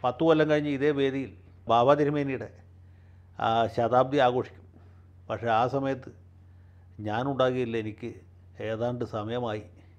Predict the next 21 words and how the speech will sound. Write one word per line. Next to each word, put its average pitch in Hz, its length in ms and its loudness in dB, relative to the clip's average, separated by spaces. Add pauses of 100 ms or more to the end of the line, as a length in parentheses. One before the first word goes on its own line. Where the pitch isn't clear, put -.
(180)
എന്ന് 117 260 -6
അദ്ദേഹം 120 220 -4
പറഞ്ഞു. 113 240 -8 (180)
അടുത്ത 110 160 -10
കൊല്ലം 127 220 -2
അദ്ദേഹം 131 220 -2
മരിക്കുകയും 123 320 -2
ചെയ്തു. - 180 -20 (920)
അപ്പോൾ 139 160 0
ബാബു 135 280 6
പോൾ 160 180 6
സാറിൻ്റെ 160 300 6
പ്രസംഗം 156 280 -2
കഴിഞ്ഞപ്പോൾ 156 240 0
ഞാൻ 143 220 0
പറഞ്ഞു, 143 180 -2
"അടുത്ത 143 380 2
കൊ-, 139 320 -4
പത്ത് 123 140 0
കൊല്ലം 147 260 2
കഴിഞ്ഞ് 139 240 0